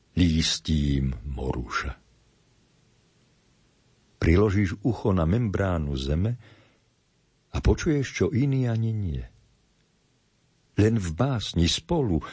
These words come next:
do súzvuku znieme človek a strom a pokoj v krajine. Darmo sa vzoprieš. Báseň ako kryha po hladine ťa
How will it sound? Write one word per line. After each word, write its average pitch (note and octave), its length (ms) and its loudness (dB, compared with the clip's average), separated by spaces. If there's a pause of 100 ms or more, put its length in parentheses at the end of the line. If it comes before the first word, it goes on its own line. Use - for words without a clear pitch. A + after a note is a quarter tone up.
(220)
do F#2+ 160 4
súzvuku D#2+ 720 -2
znieme D2 560 0 (680)
človek A2+ 580 0 (720)
a - 80 -10
strom A2 680 -4 (1300)
a - 100 -8
pokoj - 400 0
v - 160 -8
krajine. B1+ 560 -8 (2500)
Darmo F2+ 380 4
sa F2 160 2
vzoprieš. C#2 760 -4 (680)
Báseň F2+ 640 2
ako - 160 -2
kryha D#2+ 460 0 (260)
po F#2 160 2
hladine D#2+ 500 0
ťa D2 160 -6